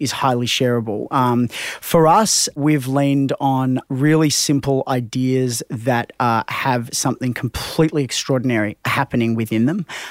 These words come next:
And we've built a number of techniques that we use and, and implement to try and replicate those results. And to break it down really simply, we, we break it down into the creative, so the idea, the production, which is the way in which we bring that idea to life,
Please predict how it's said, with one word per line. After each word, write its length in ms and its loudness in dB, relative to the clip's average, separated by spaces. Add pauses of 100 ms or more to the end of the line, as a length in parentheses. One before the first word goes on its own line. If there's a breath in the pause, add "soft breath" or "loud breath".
(160 loud breath)
And 480 2 (360 loud breath)
we've 280 2
built 240 4
a 40 4
number 320 4
of 120 -2
techniques 760 0
that 180 0
we 120 -2
use 440 0
and, 240 0
and 160 0
implement 540 0
to 100 -6
try 180 0
and 140 2
replicate 500 0
those 240 0
results. 460 0
And 300 2
to 100 -2
break 260 2
it 80 -4
down 240 2
really 160 0
simply, 500 0
we, 140 -4
we 240 -2
break 220 0
it 80 -4
down 180 2
into 180 -2
the 120 -6
creative, 520 2
so 140 -4
the 180 -2
idea, 460 2 (300 loud breath)
the 80 -4
production, 720 0
which 200 -4
is 140 -6
the 80 -6
way 220 0
in 80 -2
which 260 -8
we 80 -2
bring 220 0
that 180 0
idea 320 -2
to 140 -8
life, 400 2